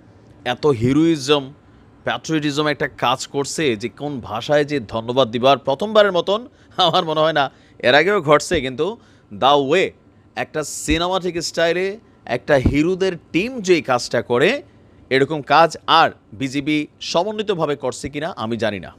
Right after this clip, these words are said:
চাঞ্চল্যকর একটা হিরোইজম অভিযান ছিল আমাদের বিজেপি জওয়ানদের। দর্শক, ঘটনার স্পট হচ্ছে ঝিনাইদহ। ঝিনাইদহতে আমরা দেখছি যে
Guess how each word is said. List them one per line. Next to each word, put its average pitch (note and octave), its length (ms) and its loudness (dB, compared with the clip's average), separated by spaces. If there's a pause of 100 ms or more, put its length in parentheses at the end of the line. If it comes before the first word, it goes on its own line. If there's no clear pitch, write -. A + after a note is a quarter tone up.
(1000)
চাঞ্চল্যকর F#3 1040 2
একটা D#3+ 500 0 (1500)
হিরোইজম A3 520 4
অভিযান D3+ 460 0
ছিল F2+ 340 -10
আমাদের B2+ 360 -4 (100)
বিজেপি B2+ 400 -4
জওয়ানদের। A2+ 540 0 (760)
দর্শক, F#3+ 320 6
ঘটনার A3+ 520 0 (160)
স্পট A3 400 2
হচ্ছে G#3 220 -4
ঝিনাইদহ। D#3+ 560 -6 (880)
ঝিনাইদহতে F#3 800 2 (100)
আমরা A#2+ 240 -2
দেখছি B2+ 320 -2
যে D3+ 420 -2